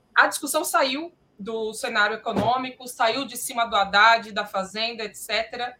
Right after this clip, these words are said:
e foi para um tema em que, como você já colocou na escalada, é, ou a gente comentava antes, agora não sei, mas para um tema que polariza e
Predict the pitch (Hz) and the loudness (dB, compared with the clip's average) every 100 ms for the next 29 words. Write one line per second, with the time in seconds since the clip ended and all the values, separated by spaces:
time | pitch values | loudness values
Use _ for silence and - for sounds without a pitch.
0 | - 285 - _ 247 277 381 370 - _ | -12 -12 -12 _ 0 2 2 -4 -14 _
1 | _ _ - 381 381 370 - 233 262 302 | _ _ 4 6 6 2 0 2 4 2
2 | 294 - 294 - 277 - 254 247 262 233 | 2 -2 -8 -6 -8 -2 0 0 -2 -6
3 | 240 - 240 254 240 - 339 269 262 262 | -10 -8 -6 -4 -2 -2 -4 -6 -2 -4
4 | 254 233 - 233 202 202 208 247 - _ | -4 -8 -4 2 4 4 2 -6 -12 _
5 | _ _ _ 208 196 196 - 226 214 202 | _ _ _ -2 0 0 0 0 0 -2
6 | - 196 185 185 190 185 175 175 175 170 | -8 -8 -4 -2 -2 -4 -6 -8 -6 -8
7 | 151 - _ _ - 220 226 - _ _ | -12 -14 _ _ -4 -2 -2 -8 _ _
8 | - 320 403 349 269 226 214 233 254 269 | 8 10 10 6 -2 0 0 2 0 -2
9 | - _ _ _ _ - - 359 392 392 | -8 _ _ _ _ -10 -4 2 6 6
10 | 285 240 311 320 190 190 - - - 269 | 6 0 -8 -8 -4 -2 -4 -6 -10 -10